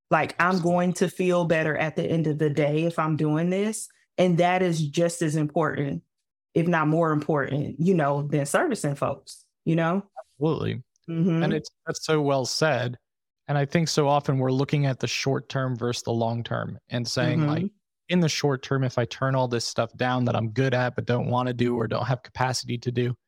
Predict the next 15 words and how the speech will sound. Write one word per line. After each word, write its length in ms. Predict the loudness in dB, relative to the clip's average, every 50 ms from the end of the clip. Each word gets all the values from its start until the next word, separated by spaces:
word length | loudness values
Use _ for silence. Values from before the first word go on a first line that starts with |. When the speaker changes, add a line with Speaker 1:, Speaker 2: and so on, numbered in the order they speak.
| _ _ _ _ _ _
Speaker 2:
that's 240 | 2 2 2 2 2
money 300 | 0 2 2 2 2 2 2
lost," 420 | 2 2 2 0 0 -2 -2 -2
or 80 | 0 2
that's, 300 | 2 0 0 -2 -2 -2
like, 380 | 0 0 0 0 -2 -6 -10 _ _ _ _ _ _ _ -6
you 100 | -2 0
know, 220 | 0 0 0 0
again, 540 | 0 0 0 0 0 0 0 -2 -2 -2 -2
whatever 440 | 0 0 2 2 2 2 2 0 0
we're, 240 | 0 0 -2 -2 -4 -4
we're 260 | -4 -4 -4 -4 -8 -8 -6
putting 360 | -4 -2 -2 -2 -2 -4 -6 -8 -4 0
value 420 | 2 2 2 2 2 0 0 0
on. 240 | 0 0 -2 -4